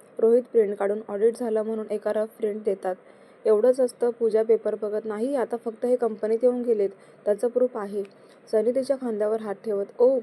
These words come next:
पूजा सनीकडे बघून नंतर पेपर बघत असते, तर रोहित सगळ्या फ्लोअरला असंच देणार का तुम्ही? पेपर बघतच पूजा तर रोहित काहीच बोलत नसतो. डोळे फाडून दोघांकडे बघत असतो.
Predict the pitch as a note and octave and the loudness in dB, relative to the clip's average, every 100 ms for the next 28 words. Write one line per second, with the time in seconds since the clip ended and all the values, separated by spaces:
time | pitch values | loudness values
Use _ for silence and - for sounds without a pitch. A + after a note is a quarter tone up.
0 | A3 G#3 G#3 A3 A#3+ G#3 G3+ G3+ G3+ G3+ | 0 0 0 -4 -6 -6 -4 -4 -4 -2
1 | G3+ G#3 A3 G#3 G3+ A3 G#3+ G3+ G#3+ G#3 | -2 -2 -4 -8 -8 -8 -8 -6 -6 -4
2 | G#3 G#3 G#3 - A3 B3 - - - B3 | -6 -6 -6 -6 -4 -4 -8 -20 -6 4
3 | B3 A3+ C4 C4 B3+ C4 A#3 G#3+ A3 G#3 | 6 6 2 2 2 2 0 2 2 0
4 | G#3 G3+ B3 B3+ A#3 A#3 A#3+ A#3 A3+ A#3 | -2 0 0 2 2 2 -2 -2 -2 -4
5 | A#3+ - - - G#3 G3 G3 G3 G3 G3+ | -6 -16 -20 -4 -2 0 -2 -2 -2 -2
6 | G#3 - - G3+ G#3 G#3 A3 G#3+ G#3+ G#3+ | -6 -8 -6 -2 0 0 -2 -2 -4 -4
7 | G#3+ B3 B3+ B3+ A3 A3 G3+ - G#3 G3+ | -2 -2 2 2 2 -4 -12 -10 -10 -12
8 | - - - _ _ _ _ _ - - | -18 -20 -20 _ _ _ _ _ -18 -16
9 | - - - A#3 A#3 C4+ E4 D4+ C4+ A#3+ | -14 -10 6 12 12 12 8 4 6 6
10 | G#3 G#3 A3+ D4 - G3+ G3+ G3+ G3+ - | 6 2 0 0 2 4 4 2 -2 -4
11 | G3 | -4